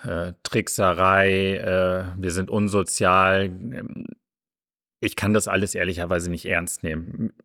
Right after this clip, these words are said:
Also nein, ist es nicht, um's ganz klar zu beantworten, weil es gibt halt keine Sozialkürzung, also weiß ich nicht, wo er das Argument hernimmt.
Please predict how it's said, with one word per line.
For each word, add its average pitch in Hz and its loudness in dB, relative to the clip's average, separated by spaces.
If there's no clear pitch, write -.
Also 95 2
nein, 104 4
ist 107 -4
es - 0
nicht, 120 0
um's 104 -4
ganz 104 2
klar 101 0
zu - -6
beantworten, 110 2
weil 95 4
es - -8
gibt 131 -2
halt 117 2
keine 101 2
Sozialkürzung, 101 0
also 92 2
weiß 98 4
ich 101 -8
nicht, 101 -4
wo 104 4
er 95 6
das 92 0
Argument 92 -2
hernimmt. 110 2